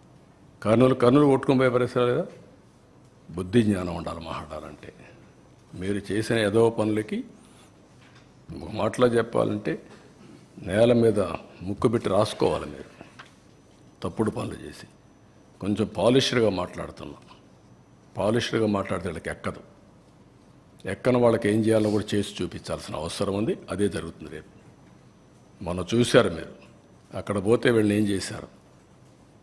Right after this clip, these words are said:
అదే జరగాలి ఈ రాష్ట్రంలో. కనీసం దిగారంటే మీరు నీళ్ళల్లో?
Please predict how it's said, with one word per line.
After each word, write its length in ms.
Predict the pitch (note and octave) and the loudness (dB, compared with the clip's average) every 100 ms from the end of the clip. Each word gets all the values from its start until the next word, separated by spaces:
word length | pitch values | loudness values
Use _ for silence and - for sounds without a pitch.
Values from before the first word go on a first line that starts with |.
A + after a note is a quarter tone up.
| _ - _ F#2+ | _ -20 _ -4
అదే 240 | G2+ A2+ | 2 2
జరగాలి 400 | G#2 G2+ F#2 F2 | 2 0 -2 -4
ఈ 20 | |
రాష్ట్రంలో. 540 | D#2+ E2 - - D2 C#2+ - - - - - - - - - - - - - - _ - - - - _ _ - - _ _ _ _ _ _ - | -4 -8 -8 -12 -14 -18 -20 -20 -20 -20 -20 -20 -20 -20 -20 -20 -20 -20 -20 -20 _ -20 -20 -20 -20 _ _ -20 -20 _ _ _ _ _ _ -4
కనీసం 580 | A2+ D3 E3 E3+ A#2+ F#2+ | 4 6 6 4 2 2
దిగారంటే 540 | B2 D#3+ D#3 D3+ D3 | 6 6 6 4 2
మీరు 180 | C#3+ C3+ | 2 2
నీళ్ళల్లో? 480 | C#3+ C#3+ D#3 F#3 | 2 2 0 -2